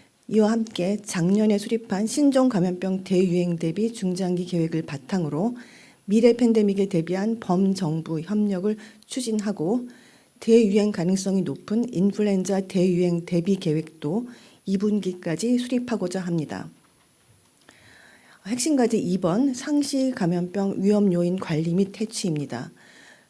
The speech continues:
국가 예방 접종을 확대하고 고도화하여 평시에는 안정적으로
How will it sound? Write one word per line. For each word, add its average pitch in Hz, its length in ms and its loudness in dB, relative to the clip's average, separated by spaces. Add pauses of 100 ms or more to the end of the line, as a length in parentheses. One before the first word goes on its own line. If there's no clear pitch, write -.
국가 214 480 2
예방 202 400 4
접종을 190 600 -2
확대하고 208 800 -2
고도화하여 196 920 -2 (540)
평시에는 247 580 4
안정적으로 190 920 -2